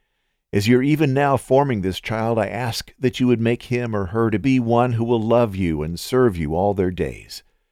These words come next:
Give Tim and Val wisdom as they guide this little person.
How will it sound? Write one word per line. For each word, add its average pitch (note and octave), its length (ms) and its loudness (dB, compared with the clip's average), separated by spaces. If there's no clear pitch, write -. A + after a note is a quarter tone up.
Give B2 240 0
Tim A#2+ 320 2
and F#2 140 0
Val G2+ 340 0
wisdom F#2 460 0
as D#2 140 -8
they E2+ 140 -2
guide G2 360 -4
this D#2+ 200 -4
little D2 220 -4
person. C#2 460 -10